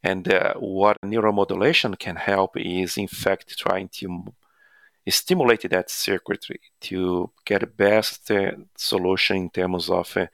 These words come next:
rewiring and getting better working circuitry that can help the patients to get better outcomes. If you stimulate the periphery, such as even a simple electrode that is put over the muscle,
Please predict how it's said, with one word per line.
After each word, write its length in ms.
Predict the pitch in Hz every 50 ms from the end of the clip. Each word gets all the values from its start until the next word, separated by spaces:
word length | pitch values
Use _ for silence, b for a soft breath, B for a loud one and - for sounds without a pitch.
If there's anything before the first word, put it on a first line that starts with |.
| b b b b b b -
rewiring 640 | - - 196 185 - 90 90 92 110 139 165 190 202 B B B B B B B B -
and 260 | 101 98 95 92 -
getting 480 | - 95 95 90 92 95 95 90 85
better 300 | 82 - 92 90 90 92
working 680 | 95 92 90 95 98 92 - - - 95 92 92 90 87 - _ _ _
circuitry 680 | - - - - - - - 104 98 - - - 226 254 B B B B B B B _
that 260 | 113 98 90 - - -
can 220 | - 95 95 92
help 300 | - - 98 90 90 -
the 100 | - -
patients 340 | - 92 85 - - 87 -
to 100 | - -
get 280 | - 90 92 92 -
better 240 | - 92 90 - -
outcomes. 640 | 90 85 - - - - - - - - - - b b b b b b b b b b b b -
If 100 | - 101
you 120 | - 87
stimulate 680 | - - - - 127 120 110 101 98 98 92 - - -
the 100 | 98 -
periphery, 680 | - 90 90 90 92 90 - - 98 90 90 87 - B B B B B B B B B B B B
such 380 | - - 165 160 - - -
as 260 | - 98 95 87 - 127
even 320 | 131 135 123 110 101 -
a 140 | - - 87
simple 440 | - - - - 113 117 - 110 104
electrode 680 | 101 101 98 - - - 98 98 95 95 92 - 98 B B B B B B B _
that 100 | 113 104
is 160 | - 87 -
put 220 | - - 98 95 95
over 240 | 98 95 92 87 113
the 100 | - 90
muscle, 680 | 85 87 95 95 92 - - - 98 95 95 90 b